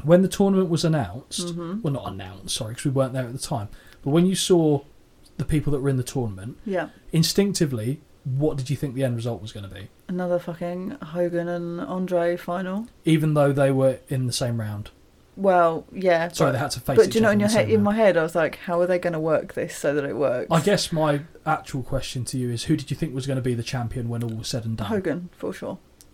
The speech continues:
Speaker 1: I
Speaker 2: For
Speaker 1: think
Speaker 2: fucking sure.
Speaker 1: So when Hogan was out of the tournament,
Speaker 2: Yes. I,
Speaker 1: what did
Speaker 2: I,
Speaker 1: you
Speaker 2: to
Speaker 1: think?
Speaker 2: be honest, I went straight for who actually.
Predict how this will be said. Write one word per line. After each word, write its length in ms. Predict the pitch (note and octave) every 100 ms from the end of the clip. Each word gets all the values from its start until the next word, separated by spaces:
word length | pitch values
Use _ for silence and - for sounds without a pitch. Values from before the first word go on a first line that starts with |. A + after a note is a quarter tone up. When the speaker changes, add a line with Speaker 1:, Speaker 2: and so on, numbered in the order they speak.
| _ _ _ -
Speaker 1:
I 80 |
Speaker 2:
For 60 | C#3
Speaker 1:
think 140 | F3
Speaker 2:
fucking 300 | E3+ E3+ C#3
sure. 260 | D3+ - F#3 - - _ -
Speaker 1:
So 200 | - F3
when 240 | F#3+ G#3
Hogan 400 | F#3 F3+ E3+ E3
was 100 | C#3+
out 200 | G3 A#3
of 40 | D3
the 60 |
tournament, 460 | C3 A#2+ G#2+ G#2 F#2+ -
Speaker 2:
Yes. 720 | - E3 B3+ F#4 G3 - - - -
I, 120 | F#3+
Speaker 1:
what 20 |
did 80 | F#3+
Speaker 2:
I, 140 | G3 G3
Speaker 1:
you 120 | E3+
Speaker 2:
to 60 |
Speaker 1:
think? 120 | - G3+
Speaker 2:
be 40 |
honest, 240 | F#3+ E3+ E3+
I 60 |
went 160 | E3+ E3+
straight 400 | - F3 D3+ -
for 380 | - D#3+ E3 E3 - _ _ _ _ _ _ _ _ _ - E3
who 240 | D#3 D3+ D3+ -
actually. 480 | E3 - D#3 C3+ E3